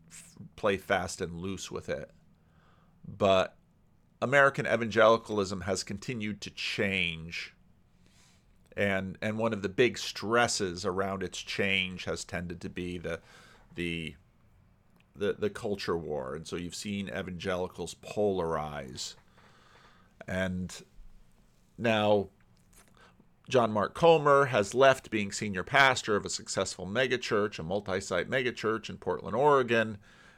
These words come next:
and is now writing books. And that, that is by no means an unusual trajectory. And I N-,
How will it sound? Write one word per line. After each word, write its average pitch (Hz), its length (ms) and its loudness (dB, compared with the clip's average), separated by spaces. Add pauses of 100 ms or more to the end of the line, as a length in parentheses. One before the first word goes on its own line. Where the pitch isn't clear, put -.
and 104 360 2
is 101 140 2
now 95 200 2
writing 87 340 -4
books. - 560 2
And 139 140 -8
that, 185 200 -6
that 156 180 2
is 123 160 0
by 104 340 2
no 127 500 8
means 110 840 -4 (540)
an 98 120 0
unusual 98 1000 0 (640)
trajectory. 85 1080 0 (480)
And 104 480 2 (200)
I 120 580 6 (1900)
N-, 135 100 -8